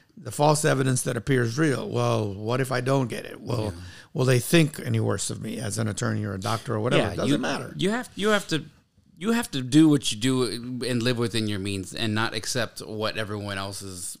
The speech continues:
Speaker 2: projections of what something should be and what you should be driving and how you should be living just 'cause of what you do should be. I've heard several times from different people in the industries and realtors, and, "Oh, well, no, you're a realtor now.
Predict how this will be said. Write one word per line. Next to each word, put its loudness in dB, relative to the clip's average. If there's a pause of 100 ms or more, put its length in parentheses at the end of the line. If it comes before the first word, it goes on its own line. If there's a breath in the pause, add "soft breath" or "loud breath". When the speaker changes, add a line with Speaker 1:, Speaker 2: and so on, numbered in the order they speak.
(140)
Speaker 2:
projections -2
of -6
what -2
something -2
should -4
be -2
and -2
what -6
you -4
should -2
be -2
driving 0
and -4
how -2
you -2
should -4
be -4
living -4
just -10
'cause -8
of -12
what -10
you -14
do -8
should -10
be. -4 (560 loud breath)
I've -10
heard -6
several -2
times -8
from -8
different -8
people -10
in -6
the -6
industries -10
and -8
realtors, -8
and, -8
"Oh, -4
well, -6
no, -2
you're -4
a -6
realtor 0
now. -6